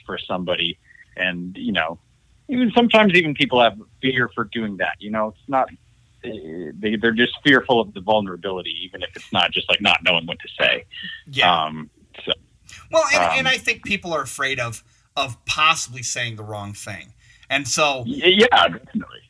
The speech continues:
Speaker 2: Yeah, you know, i-, it's, it's, 'cause I mean, <laughs> I've stuck my foot in my mouth numerous times. And for all I know, my, my niece is like,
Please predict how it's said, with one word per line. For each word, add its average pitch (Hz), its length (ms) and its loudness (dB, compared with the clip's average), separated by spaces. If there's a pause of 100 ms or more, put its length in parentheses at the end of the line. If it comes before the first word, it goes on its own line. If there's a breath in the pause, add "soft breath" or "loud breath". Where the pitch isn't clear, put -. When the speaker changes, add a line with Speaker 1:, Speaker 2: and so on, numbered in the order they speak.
Speaker 2:
Yeah, 151 300 2 (100)
you 175 160 -2
know, 170 180 2 (100)
i-, 151 120 -6
it's, 190 440 -2
it's, - 400 -2 (480 loud breath)
'cause 233 240 0
I 247 120 4
mean, 214 220 -2 (200)
<laughs> 156 180 -4 (260 soft breath)
I've 220 160 2
stuck - 280 0
my 160 140 0
foot 151 240 -6
in 131 60 -18
my 127 120 -4
mouth 117 360 -6 (140)
numerous 131 460 -8
times. 120 260 -6
And 196 100 -6
for 240 140 -2
all 226 120 4
I 202 100 4
know, 180 200 -2
my, 143 320 -2
my 143 200 0
niece 147 300 -4
is 120 140 -8
like, 113 180 -4